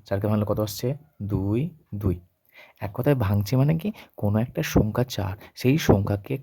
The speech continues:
কোন কোন সংখ্যা দুটির বা তিনটির গুণফল করলে বা গুণ করলে আমরা চার পাচ্ছি, সেগুলো বলছি ভাঙছি, তাই না? তার মানে এখানে চারকে ভাঙলে কী কী পাচ্ছি? দেখো চারকে আমরা দেখো দুই গুণিত দুই, চারকে আমরা দুই গুণিত দুই, দুটি সংখ্যার গুণফলের আকারে ভাঙছি।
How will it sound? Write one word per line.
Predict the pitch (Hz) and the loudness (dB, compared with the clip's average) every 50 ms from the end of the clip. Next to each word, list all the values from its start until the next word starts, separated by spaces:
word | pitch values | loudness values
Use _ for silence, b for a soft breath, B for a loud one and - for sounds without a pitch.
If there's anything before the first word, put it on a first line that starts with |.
| - - | -6 -2
কোন | - 123 147 170 175 175 - | 0 2 4 4 2 2 2
কোন | 170 180 175 175 - | 2 4 4 2 2
সংখ্যা | - 113 107 110 - 117 110 | 2 0 0 0 0 0 0
দুটির | 104 120 117 - - 147 147 131 - B B B B | 2 0 0 0 0 -2 -2 -2 -2 B B B B
বা | - 101 104 - | -2 -2 -2 0
তিনটির | - 117 127 131 131 135 117 | 2 2 2 2 2 2 0
গুণফল | 104 113 104 113 131 139 127 - 139 135 117 101 - - | 2 2 2 4 4 4 4 4 4 2 0 -2 -2 -2
করলে | 101 98 92 92 95 92 87 b b b | -2 0 0 0 -2 -4 -6 b b b
বা | - 101 101 98 | -4 -4 -2 0
গুণ | 113 135 156 170 | 2 2 2 2
করলে | 147 120 104 98 90 90 | 2 2 2 2 0 -2
আমরা | 90 98 117 | -2 -4 -4
চার | - - 104 92 - | -4 -2 -4 -4 -4
পাচ্ছি, | - 90 - - - 165 175 175 B B B | -6 -8 -8 -6 -4 -4 -4 -4 B B B
সেগুলো | - - 117 117 135 131 110 | -2 0 4 4 6 6 4
বলছি | 95 92 - - | 4 2 -2 -2
ভাঙছি, | 117 113 113 92 87 - - 80 - - _ _ | -2 -2 -2 -2 -4 -4 -8 -12 -14 -16 _ _
তাই | - 147 | -4 -2
না? | 175 202 - B B B B B | -2 -2 -2 B B B B B
তার | B - | B -2
মানে | 104 104 | 0 0
এখানে | 120 120 120 | 0 0 0
চারকে | - 95 98 101 - | -2 -4 -4 -2 -2
ভাঙলে | 101 104 107 107 110 113 | -2 0 0 0 0 0
কী | - 127 | 0 0
কী | 120 120 | 0 2
পাচ্ছি? | 110 113 110 - | 0 0 0 -2
দেখো | 98 95 101 90 B B B B | -2 -2 -2 -4 B B B B
চারকে | - - 104 104 104 - - | -2 0 0 0 0 -2 -2
আমরা | 113 117 127 | -2 0 0
দেখো | 120 123 120 170 180 B B B B - 104 101 | 0 2 2 0 0 B B B B -6 0 2
দুই | 110 110 131 147 151 151 - | 4 4 4 4 2 0 0
গুণিত | - 101 101 101 98 101 - 92 90 87 90 | 0 2 2 2 0 0 0 0 0 0 0
দুই, | 101 92 87 85 b b b b b b - | -2 -2 -4 -6 b b b b b b -4
চারকে | - 92 98 107 104 - 113 | 0 0 0 0 0 -2 -2
আমরা | 113 120 113 110 | 0 0 0 0
দুই | 120 139 165 | 2 2 2
গুণিত | 160 135 120 110 104 95 92 | 4 2 2 2 0 -2 -2
দুই, | 98 92 B B B B | -2 -2 B B B B
দুটি | 101 110 - - 160 | -6 -2 2 2 2
সংখ্যার | - - 127 113 107 113 104 | 2 2 0 2 2 2 2
গুণফলের | 98 110 131 151 156 - 127 110 101 | 2 2 2 2 4 4 4 4 2
আকারে | 90 - 98 87 | 2 0 -2 -2
ভাঙছি। | 85 87 78 78 - - | -2 -2 -4 -6 -8 -12